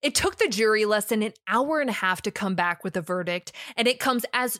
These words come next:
no surprise that he was found guilty. Victim impact statements were read right then and there, and Samantha's father handed the judge a book of ninety statements made by friends and family.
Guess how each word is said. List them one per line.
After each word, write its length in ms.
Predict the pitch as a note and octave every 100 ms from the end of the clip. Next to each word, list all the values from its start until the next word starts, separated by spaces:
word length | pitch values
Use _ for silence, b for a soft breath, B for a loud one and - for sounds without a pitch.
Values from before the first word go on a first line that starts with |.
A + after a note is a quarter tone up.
| -
no 360 | F#3+ G#3+ E4
surprise 640 | G#4 D#4+ - G3+ F3+ F#3 F#3
that 180 | A3 G#3+
he 220 | - C4+
was 260 | C4+ D4 -
found 440 | F3+ F3+ F3 E3+ G3 F#3
guilty. 640 | G3+ F#3 F3+ F#3 F3 - - _ _ _ -
Victim 380 | G3 B3+ B3+ A#3
impact 360 | A3+ A3 G#3+ G3+
statements 420 | - G3+ G3+ G#3+ G#3
were 100 | F#3+
read 340 | G3+ G3 E3+
right 260 | F3+ C#4+ D4
then 160 | B3
and 160 | G#3 F3+
there, 320 | F3 F3 F#3
and 140 | G#3+ A3
Samantha's 580 | C4 A3 A3 C#4+ F#4 -
father 360 | G3+ F3+ F#3+
handed 420 | - A3+ D4 F#4
the 100 | F#4
judge 320 | B3+ G3 F#3+ G3
a 60 |
book 300 | E3+ F3+ -
of 220 | - G3 G3
ninety 580 | F#3+ F#3 G#3 C4 D4+
statements 600 | D4 - F#3+ - F#3+ - G#3
made 160 | F#3+
by 160 | F#3+ F#3+
friends 400 | - F3+ F3+ -
and 180 | F#3+ F3
family. 640 | F#3 F3 E3+ E3 -